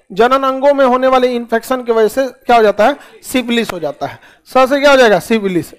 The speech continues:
तो एक अलग से भी याद रखिएगा, गोनोरिया। पुरुषों में देखने को मिल जाता है गोनोरिया,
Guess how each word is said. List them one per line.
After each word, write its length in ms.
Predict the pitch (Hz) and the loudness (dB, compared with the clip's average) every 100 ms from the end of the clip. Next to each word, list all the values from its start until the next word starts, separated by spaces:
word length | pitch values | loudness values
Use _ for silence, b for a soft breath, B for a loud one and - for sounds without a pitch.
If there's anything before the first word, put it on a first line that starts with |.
| _ | _
तो 60 | 247 | -2
एक 200 | 254 262 | 0 2
अलग 220 | 262 285 | 2 2
से 140 | - 277 | 0 0
भी 120 | 262 | 2
याद 140 | 254 | 2
रखिएगा, 380 | 247 247 247 294 | 2 0 2 2
गोनोरिया। 520 | 202 202 202 175 156 147 B B - | 2 -2 0 0 -2 -4 B B -8
पुरुषों 280 | 247 240 277 | -6 -2 -2
में 120 | 269 | 0
देखने 240 | 269 269 269 | 0 0 -2
को 80 | |
मिल 120 | 269 262 | 0 0
जाता 260 | 262 269 | 2 4
है 240 | 262 254 180 | 2 -2 -4
गोनोरिया, 480 | 208 233 254 277 | -2 0 0 -4